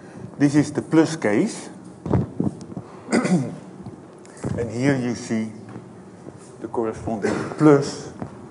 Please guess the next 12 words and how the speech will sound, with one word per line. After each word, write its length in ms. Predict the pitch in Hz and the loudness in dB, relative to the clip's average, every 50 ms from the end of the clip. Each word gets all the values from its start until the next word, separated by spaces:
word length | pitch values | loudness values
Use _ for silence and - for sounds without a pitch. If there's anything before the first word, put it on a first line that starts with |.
| - - | -6 0
the 100 | 113 117 | 0 2
corresponding 640 | - - 123 113 107 - - 120 120 110 107 110 | 6 6 6 6 6 4 0 0 0 2 0 4
binding 400 | 104 117 113 104 90 85 85 85 | 4 4 4 4 2 -2 -2 -2
matrix. 500 | 85 80 78 - - 76 - - - - - - - - - - - - - - - - - - - - - - - - - - - - - - - - - | -2 -4 -4 -4 -6 -8 -8 -10 -14 -18 -18 -20 -20 -20 -20 -20 -20 -20 -20 -20 -20 -20 -20 -20 -20 -20 -20 -20 -20 -20 -20 -20 -20 -20 -18 -20 -20 -4 0
And 100 | 113 117 | 0 0
so 400 | 117 - 127 127 117 113 - - - - - - - | 6 8 10 10 10 8 6 0 -6 -10 -12 -4 -2
you 120 | 123 123 | -2 4
can 240 | 127 - 139 131 240 | 6 6 6 6 6
do 100 | 131 123 | 2 2
the 100 | 110 120 | 2 0
same 280 | - - 151 139 135 123 | 6 8 8 8 8 6
thing 480 | - - 139 131 147 180 185 - - | 4 4 4 6 6 4 2 0 -4